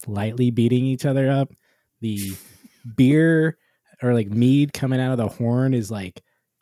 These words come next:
almost projecting into the frame, giving it kind of, like, a three D effect that looks really cool. Uh, this dude is just, like,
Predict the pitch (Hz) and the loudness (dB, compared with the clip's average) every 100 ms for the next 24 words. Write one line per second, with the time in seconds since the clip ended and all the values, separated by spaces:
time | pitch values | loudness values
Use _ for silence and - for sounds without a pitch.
0 | _ 117 131 139 135 - 123 120 120 - | _ 0 4 4 2 0 0 0 -2 0
1 | 131 123 123 139 143 143 120 - 117 120 | 0 0 0 0 0 0 0 -2 -4 -2
2 | 131 117 117 117 117 - 113 113 117 110 | -2 -2 -2 -2 -4 -6 -6 -6 -6 -8
3 | - 117 120 120 127 131 123 - 131 131 | -6 -2 0 0 0 -2 -4 -4 -4 -4
4 | 123 120 123 127 143 143 135 - 147 143 | -6 -4 -4 -2 -2 0 0 0 0 0
5 | 143 - _ _ _ - 110 98 92 98 | -2 -6 _ _ _ -6 -4 -4 -6 -12
6 | - 120 - - 123 127 123 113 117 123 | -2 -2 0 2 4 6 4 2 -4 -4
7 | 104 98 | -6 -8